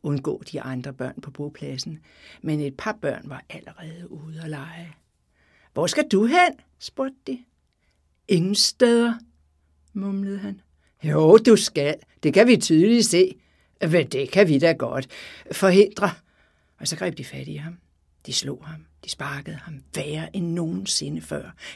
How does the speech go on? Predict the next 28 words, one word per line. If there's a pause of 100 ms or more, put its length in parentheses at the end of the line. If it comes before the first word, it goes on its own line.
De
fyldte
hans
store
næsebor
med
skarn (340)
og
slap
ham
først, (260)
da
han
ikke
rørte
sig
mere. (2750)
Efter
en
tid (460)
kom
Kasasuk (180)
til
sig
selv. (720)
Han
rejste
sig.